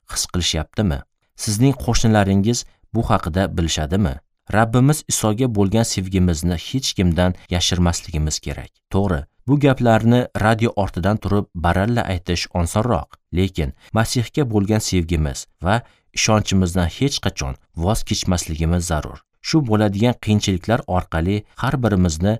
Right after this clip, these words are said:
Masihga bo'lgan iymonimiz sinaladi. Butrus maktubi esa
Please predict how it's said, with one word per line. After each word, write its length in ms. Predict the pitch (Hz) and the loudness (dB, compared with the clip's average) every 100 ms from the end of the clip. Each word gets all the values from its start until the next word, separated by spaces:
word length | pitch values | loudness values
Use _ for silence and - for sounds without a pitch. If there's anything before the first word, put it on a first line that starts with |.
| - | 0
Masihga 560 | 110 127 135 - 156 127 | 0 0 -2 -2 -2 2
bo'lgan 340 | 107 104 117 - | 2 2 0 2
iymonimiz 640 | 101 92 85 78 92 107 | 2 2 2 2 0 0
sinaladi. 640 | - 85 80 78 65 62 _ _ | -4 -2 -2 -2 -8 -16 _ _
Butrus 400 | 104 104 117 127 | -2 0 -2 0
maktubi 460 | 104 98 - 90 123 - | 0 -2 -2 -2 0 -2
esa 300 | - 104 | 0 0